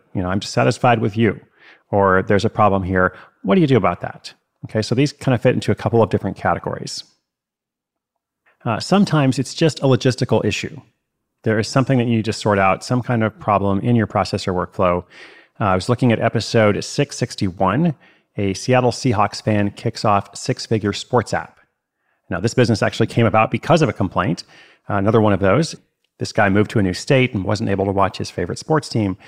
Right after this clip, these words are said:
uh, so he created this app that essentially solved that problem. Um, but then when he was featured in the App Store, uh, all of a sudden he started getting tons of downloads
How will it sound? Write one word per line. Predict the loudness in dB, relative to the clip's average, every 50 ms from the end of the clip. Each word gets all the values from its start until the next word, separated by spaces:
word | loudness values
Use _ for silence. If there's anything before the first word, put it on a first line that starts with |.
| -20 -20 -20 -20 -20 _ -8 -4
uh, | -4 -4 -4
so | -4 -2 -2 -2 -2
he | -4 -8
created | -6 -4 -2 -2 -2 -2
this | -4 -4
app | 0 0 0 0 -2 -6
that | -8 -8
essentially | -6 -4 -4 -4 -4 -4 -8 -8
solved | -4 -2 -2 -2 -2
that | -4 -8 -2
problem. | 0 0 2 2 0 -2 -2 -4 -10 _ -20 -20 -20 -20 -16 -6
Um, | -2 0 0 0 0 -2 -2 -4
but | -6 -2
then | 2 2 4 4 4 2
when | 2 2 2
he | 2
was | 2 2 0
featured | 0 -2 2 2 2 2
in | 2
the | 0 0
App | 0 -2 -2 -2
Store, | -2 0 2 4 4 4 2 0 -4 -14 -20 _ _ _ _ _ -4
uh, | -2 0 2 2 2 0 -2 0 2
all | 2 2
of | 2
a | 0
sudden | 0 2 2 2 4 2
he | 0 0
started | 0 0 -2 -2 0
getting | 2 2 2 2 0 0
tons | -2 -6 -4 -2 0 2 2
of | 0 0
downloads | 0 2 2 2 2 2 2 2 0 0 -2 -4 -14